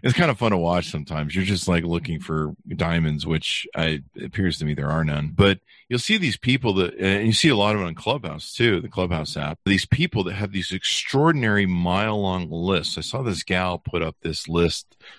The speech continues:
<laughs> today, and it is a page long of everything she wants out of a guy. And I read it and I went,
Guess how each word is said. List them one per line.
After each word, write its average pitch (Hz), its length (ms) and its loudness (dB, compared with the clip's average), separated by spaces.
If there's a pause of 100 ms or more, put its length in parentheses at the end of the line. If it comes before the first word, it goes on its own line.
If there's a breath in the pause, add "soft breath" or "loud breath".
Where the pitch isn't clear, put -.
(120)
<laughs> - 380 -4
today, 85 440 2 (500 loud breath)
and 107 320 2 (320 loud breath)
it 180 200 6
is 113 300 2
a 85 100 0
page 131 560 -2
long 104 380 -2
of 82 140 -8 (240)
everything 139 520 0
she 101 220 -2
wants 87 360 -2
out 82 140 0
of 80 100 -4
a 78 60 -2
guy. 73 540 -2 (520 loud breath)
And 117 140 0
I 214 160 2
read 151 320 4
it 104 260 2
and 107 160 2
I 107 120 0
went, 95 400 0